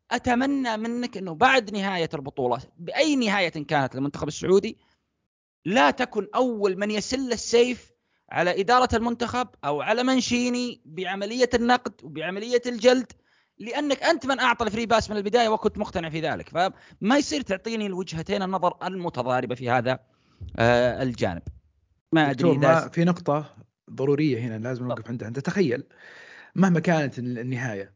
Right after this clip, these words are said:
Speaker 2: ب-، بوجهة نظري حاليًا كل ما طول وجودنا في البطولة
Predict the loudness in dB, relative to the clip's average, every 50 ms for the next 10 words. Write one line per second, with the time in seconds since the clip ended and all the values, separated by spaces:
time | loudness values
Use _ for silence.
0 | _ _ _ _ _ _ -14 -12 -10 -6 -2 0 0 0 0 -2 0 0 0 0
1 | 0 -2 -2 -4 -4 -2 0 2 2 0 0 -4 -6 -4 -2 0 0 2 2 0
2 | 0 -2 -8 _ _ _ _ 0 2 4 6 6 6 4 2 2 2 2 2 2
3 | 0 -4 -4 -4 -2 0 0 0 0 0 -2 -4 -10